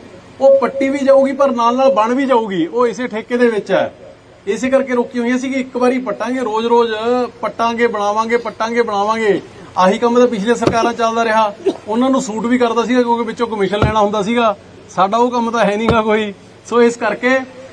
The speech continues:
ਬਿਲਕੁਲ ਬੇਫਿਕਰ ਰਹੋ, ਇੱਕ ਸਾਲ ਦੇ ਵਿੱਚ ਵਿੱਚ ਇਹ ਕੰਮ ਹੈ ਜਿਹੜਾ,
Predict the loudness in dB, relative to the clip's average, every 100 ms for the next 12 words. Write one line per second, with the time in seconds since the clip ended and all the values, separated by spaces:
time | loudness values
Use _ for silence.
0 | -8 -2 -2 0 2 4 2 2 0 4
1 | 4 4 2 -4 -14 -18 -20 -20 -20 -8
2 | -8 -4 -2 2 2 4 2 2 0 2
3 | 4 4 2 0 -12 -20 -20 -20 -20 -20
4 | -2 0 0 -2 -2 -2 -2 2 2 2